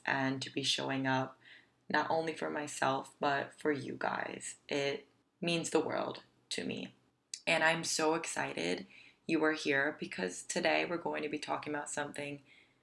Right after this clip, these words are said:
that means a lot to me, and that's love. Loving yourself, loving others, putting yourself first,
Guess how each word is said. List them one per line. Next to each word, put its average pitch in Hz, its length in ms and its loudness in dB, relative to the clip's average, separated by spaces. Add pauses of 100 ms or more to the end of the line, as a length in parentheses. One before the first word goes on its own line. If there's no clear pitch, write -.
(160)
that 170 220 2
means 151 400 -4 (100)
a 156 80 0
lot 135 480 -2
to - 140 -4
me, - 380 -8 (580)
and 156 180 0
that's 143 480 -2 (140)
love. - 380 0 (800)
Loving 147 360 2
yourself, - 560 -2 (560)
loving 151 440 4
others, 135 580 -4 (540)
putting 180 280 2
yourself 135 560 0
first, - 500 -2